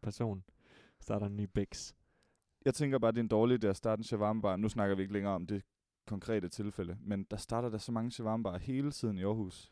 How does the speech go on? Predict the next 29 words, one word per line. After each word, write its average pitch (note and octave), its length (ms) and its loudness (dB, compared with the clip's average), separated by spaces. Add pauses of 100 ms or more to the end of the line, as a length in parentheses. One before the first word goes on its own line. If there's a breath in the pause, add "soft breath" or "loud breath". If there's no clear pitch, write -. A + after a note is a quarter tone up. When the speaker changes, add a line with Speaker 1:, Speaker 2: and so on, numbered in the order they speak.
Speaker 2:
Der - 60 -10
startede A#2 420 2
en A2 100 0
her G#2+ 80 0
i G2 60 0
oktober. F2+ 440 -2 (680)
Speaker 1:
Gjorde D#3 200 -2
du D3+ 60 -2
det? D#3+ 60 -4 (200)
Speaker 2:
Ja, A#2+ 140 -2 (140)
på, F#2 340 0
øh, E2+ 320 -4 (220)
Guldsmedegade. F2+ 640 -4 (300)
Speaker 1:
Mm. D3 220 -6 (160)
Speaker 2:
Der A2+ 80 -2
fik G2+ 200 -6
jeg G2 120 -2
en F#2 100 -4
shawarma G2 340 -4
til - 140 -14
femogtyve F#2 320 -6
kroner F2+ 340 -8
som F#2+ 160 -14
åbningstilbud. F#2+ 560 -6
Speaker 1:
Nå. F2+ 60 -12 (600)
Speaker 2:
Og - 120 -6
der F#2 60 -4
startede A2 420 0 (120)
en E2+ 240 -6